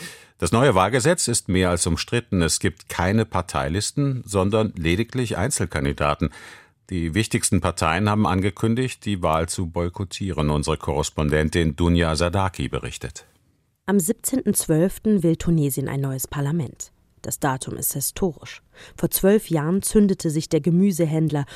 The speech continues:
Speaker 2: Mohamed Bouazizi vor Verzweiflung über seine wirtschaftliche Situation selbst an und löste damit Massenproteste aus. Heute denken viele in Tunesien,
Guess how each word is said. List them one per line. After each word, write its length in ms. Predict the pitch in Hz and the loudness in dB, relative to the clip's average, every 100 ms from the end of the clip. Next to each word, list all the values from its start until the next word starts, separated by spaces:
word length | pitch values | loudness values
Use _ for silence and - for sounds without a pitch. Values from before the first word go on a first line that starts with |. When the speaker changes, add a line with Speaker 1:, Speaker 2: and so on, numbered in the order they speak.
| - | -10
Speaker 2:
Mohamed 480 | - 131 147 175 135 | -6 -2 2 2 2
Bouazizi 560 | 139 143 131 175 156 156 | 0 0 0 0 0 -2
vor 160 | - | -4
Verzweiflung 720 | 156 165 - - 135 135 139 135 | -4 -4 -2 -2 -2 -2 -4 -4
über 240 | 139 139 | -4 -2
seine 300 | 139 139 131 | -2 -2 -2
wirtschaftliche 600 | 151 - 147 - 123 135 | -2 -2 -6 -6 -6 -6
Situation 800 | 135 127 - 127 - - 120 156 | -6 -6 -6 -6 -6 -4 -2 -2
selbst 480 | - 147 - - - | -2 -2 -4 -8 -10
an 140 | 127 _ _ _ - - | -20 _ _ _ -20 -6
und 180 | - 185 | 0 2
löste 380 | 180 175 - 220 | 6 4 4 0
damit 300 | 190 190 180 | 2 0 2
Massenproteste 880 | 196 202 131 113 117 - 127 - 117 | 0 0 -4 -6 -10 -12 -10 -10 -10
aus. 320 | - - - _ _ _ - - - | -12 -14 -16 _ _ _ -20 -20 -2
Heute 340 | 165 208 - 160 | 2 2 0 0
denken 300 | 139 - 143 | -2 -2 -4
viele 300 | - 214 175 | 0 2 2
in 100 | 156 | 0
Tunesien, 500 | 156 156 151 147 | 0 0 2 0